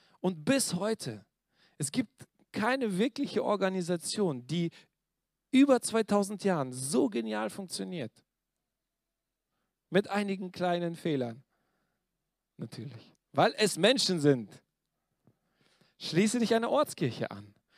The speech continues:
Sechstens, entdecke deine Lebensvision. Das ist ein eigenes Thema für sich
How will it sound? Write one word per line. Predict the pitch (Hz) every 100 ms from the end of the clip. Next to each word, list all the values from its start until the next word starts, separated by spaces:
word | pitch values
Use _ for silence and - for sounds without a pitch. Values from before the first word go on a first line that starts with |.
| _ _
Sechstens, | 151 240 - 135 -
entdecke | 151 160 165 214 214 190
deine | 147 196 240 233 208
Lebensvision. | 185 196 170 - 120 110 110
Das | 147 -
ist |
ein | -
eigenes | - 247 202
Thema | - 302 240
für | 180 180
sich | 170 185 -